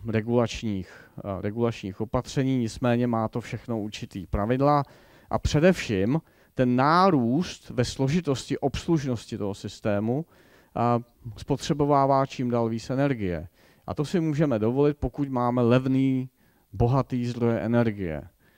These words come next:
Ale zrovna v tuhle chvíli nemám ten pocit. Tohle je analýza,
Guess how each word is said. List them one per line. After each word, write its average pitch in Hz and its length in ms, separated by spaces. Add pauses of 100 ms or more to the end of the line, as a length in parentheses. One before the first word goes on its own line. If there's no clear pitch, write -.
(360)
Ale 98 200
zrovna 113 220
v - 60
tuhle 117 220
chvíli 123 260
nemám 110 300
ten 104 180
pocit. - 360 (720)
Tohle 151 280
je 180 100
analýza, 156 800